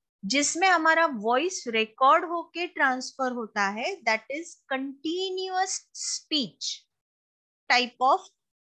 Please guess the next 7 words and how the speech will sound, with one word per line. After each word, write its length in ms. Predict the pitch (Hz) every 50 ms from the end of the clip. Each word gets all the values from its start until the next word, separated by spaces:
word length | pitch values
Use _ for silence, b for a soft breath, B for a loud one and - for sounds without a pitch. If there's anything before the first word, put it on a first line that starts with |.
| _ -
voice 300 | 233 240 277 370 349 - 339 285
recognition 640 | 269 - 254 240 226 220 226 226 226 - 226 208 208
system, 480 | 214 - 196 190 - - - 226 277 392 - _ _ _ _ _ -
और 240 | - 220 233 220 202
जिसमें 640 | 196 226 254 269 262 - 285 285 294 311 370 392 370 - -
हमारा 480 | 254 240 240 240 233 240 240 247 254 285 370 381 - _ _ _ _ _ _ _ _ -
वॉइस 600 | 190 208 226 233 240 247 262 311 370 381 -